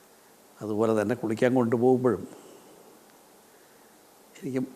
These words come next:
രണ്ട് മൂത്ത സഹോദരന്മാരുണ്ട്. ഏറ്റവും മൂത്ത സഹോദരൻ മരിച്ചു ഈ അടുത്ത കാലത്ത്. ഈ മൂത്ത സഹോദരൻ അങ്ങ് നീന്തി പെരിയാറിന് അക്കരെ വരെ പോകും. ഇളയ സഹോദരന് കുറച്ചുകൂടെ നീന്താൻ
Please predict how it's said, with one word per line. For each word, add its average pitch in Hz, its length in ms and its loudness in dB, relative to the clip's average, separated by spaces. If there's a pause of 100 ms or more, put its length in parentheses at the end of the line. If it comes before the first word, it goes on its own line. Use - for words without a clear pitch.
(160)
രണ്ട് 139 260 0
മൂത്ത 135 260 0
സഹോദരന്മാരുണ്ട്. 131 760 0 (1500)
ഏറ്റവും 120 240 -4
മൂത്ത 123 140 0
സഹോദരൻ 120 340 0
മരിച്ചു 110 300 -6
ഈ - 20 -2
അടുത്ത 104 220 -8
കാലത്ത്. 95 340 -12 (1500)
ഈ 127 40 -8
മൂത്ത 156 400 -8
സഹോദരൻ 175 520 -2 (260)
അങ്ങ് 131 200 -2
നീന്തി 135 540 0 (1200)
പെരിയാറിന് 131 380 4
അക്കരെ 131 360 0
വരെ 113 220 2
പോകും. - 240 -16 (2250)
ഇളയ 139 220 2
സഹോദരന് 131 520 4
കുറച്ചുകൂടെ 120 460 -2
നീന്താൻ 107 360 -2